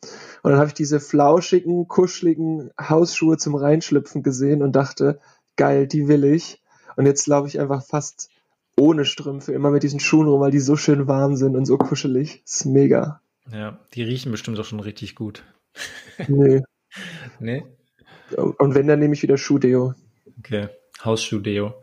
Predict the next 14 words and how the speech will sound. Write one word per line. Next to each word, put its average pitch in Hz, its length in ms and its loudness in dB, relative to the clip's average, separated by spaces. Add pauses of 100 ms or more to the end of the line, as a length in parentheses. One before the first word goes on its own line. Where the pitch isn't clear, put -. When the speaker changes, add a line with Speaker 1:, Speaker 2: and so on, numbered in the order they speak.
(600)
Speaker 2:
Ja, 143 100 4
Speaker 1:
Ja. 135 60 6
Speaker 2:
ich 131 40 4
bin, 143 240 0 (160)
ich - 140 -16
bin 143 160 0
gar 123 180 2
nicht 147 140 -2
so 135 100 0
der 117 160 2
Hausschuhtyp. 127 800 -2 (500)
Ich - 140 -20
mein, 117 400 0 (100)
ich - 420 -8